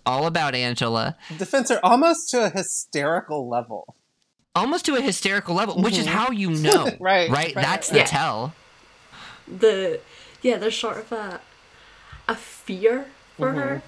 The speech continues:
Speaker 2: Mm-hmm.
Speaker 3: in, in the way he acts of, like, "I, I have to be there. Because if I'm not, I don't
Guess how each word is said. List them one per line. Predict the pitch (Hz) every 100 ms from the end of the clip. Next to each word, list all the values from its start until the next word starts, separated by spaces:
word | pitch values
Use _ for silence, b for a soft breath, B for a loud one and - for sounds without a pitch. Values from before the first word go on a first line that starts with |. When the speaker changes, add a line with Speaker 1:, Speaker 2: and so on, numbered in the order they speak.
| -
Speaker 2:
Mm-hmm. | 240
Speaker 3:
in, | 240 247 247 - -
in | 220
the | 233
way | 226 226
he | 226
acts | - 214 - - 220
of, | 185
like, | 185 180 - - - -
"I, | 180 170 170 170 170 165 165 160 -
I | 180 170
have | - - 165 -
to | -
be | 190 - -
there. | - - - - -
Because | 196 - 170
if | 175
I'm | 185 240
not, | 247 262 220 208
I | 190
don't | 185 180 175